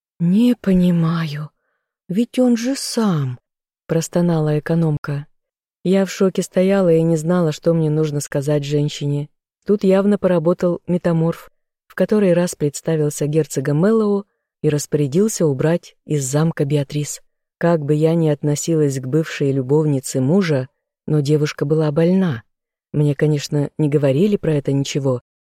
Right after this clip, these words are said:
но я слышала шепотки служанок о том, что фаворитка совсем плоха, и сейчас случись что в дороге, не дай бог она умрёт, кого обвинят в этом?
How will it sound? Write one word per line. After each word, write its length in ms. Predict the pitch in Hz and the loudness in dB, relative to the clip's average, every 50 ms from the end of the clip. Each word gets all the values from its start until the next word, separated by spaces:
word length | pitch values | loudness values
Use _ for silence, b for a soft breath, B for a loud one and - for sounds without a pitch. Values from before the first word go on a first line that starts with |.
| _ _ | _ _
но 80 | 170 180 | 0 2
я 140 | 180 175 | 2 2
слышала 420 | 165 - 185 175 - - 165 165 165 | 2 0 -2 -4 -2 0 0 0 0
шепотки 460 | - - 165 - 190 - _ - 170 | -2 -4 -4 -4 -4 -4 _ -4 -4
служанок 600 | 151 - 170 180 180 185 175 143 127 123 - - - | -4 -2 -2 -2 0 0 0 0 -2 -4 -6 -8 -10
о 100 | - 139 | -10 -4
том, 180 | - 156 151 | -2 -4 -4
что 300 | 143 - - 151 139 139 - _ | -4 -4 -4 -4 -4 -4 -8 _
фаворитка 600 | - 160 147 151 156 143 151 156 - - - 156 | -6 -4 -2 0 0 0 0 -2 -4 -4 -4 -4
совсем 440 | - - 147 - - - 156 160 | -2 -4 -4 -4 -2 -2 -2 -2
плоха, 520 | 156 - 156 151 - - 139 139 147 147 - _ _ _ _ _ _ _ | 0 -2 -4 -4 -4 -6 -6 -4 -4 -6 -8 _ _ _ _ _ _ _
и 80 | - 156 | -6 -4
сейчас 400 | - 170 151 - 170 160 151 - | -4 -4 -2 0 0 0 -2 -2
случись 400 | - 160 170 - - 240 240 - | -4 -4 -4 -2 -2 -4 -4 -4
что 220 | - - - 151 | -4 -2 -2 -2
в 80 | 135 127 | -2 0
дороге, 600 | 127 143 143 143 135 135 127 127 123 123 135 - _ _ _ | -2 0 0 2 0 0 -2 -2 -4 -4 -6 -12 _ _ _
не 140 | 151 156 147 | -2 0 2
дай 200 | 156 151 151 143 | 2 2 2 2
бог 240 | 139 147 147 - | 0 -2 -2 -2
она 240 | 147 147 151 147 143 | -2 -2 0 0 0
умрёт, 320 | 143 151 160 185 226 233 - _ _ _ _ _ _ _ _ | 2 2 2 2 2 0 0 _ _ _ _ _ _ _ _
кого 400 | - 214 226 226 220 220 196 - - | -4 -4 -2 0 2 2 2 2 0
обвинят 600 | - 151 143 139 156 175 185 185 156 135 - - | -2 -4 -2 0 0 2 2 2 2 0 -2 0
в 60 | 147 | 0
этом? 360 | 160 156 - 127 120 117 - | 0 0 0 -6 -8 -8 -10